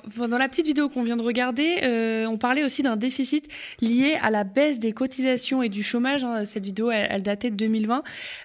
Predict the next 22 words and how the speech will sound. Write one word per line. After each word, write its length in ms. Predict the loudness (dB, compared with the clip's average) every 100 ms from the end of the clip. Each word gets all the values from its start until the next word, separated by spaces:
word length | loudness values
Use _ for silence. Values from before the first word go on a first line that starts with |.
| -2
Euh, 420 | 0 2 0 -2
cette 240 | 0 0
baisse 160 | 2 0
des 80 | 0
cotisations, 500 | -4 -2 -2 0 -2
est-ce 140 | -2
que 60 | -4
vous 60 |
pouvez 200 | -2 0
nous 320 | 2 0 0
expliquer 300 | -2 -4 -2
le 40 | -2
système 240 | -2 -4
de 60 | -2
cotisation ? 580 | -4 -4 -2 -2 -2 -2
Est-ce 160 | -2
que 80 | -6
c'est 220 | -6 -8
bien 200 | -6 -6
ou 40 | -6
mal, 220 | -6 -6
euh, 180 | -8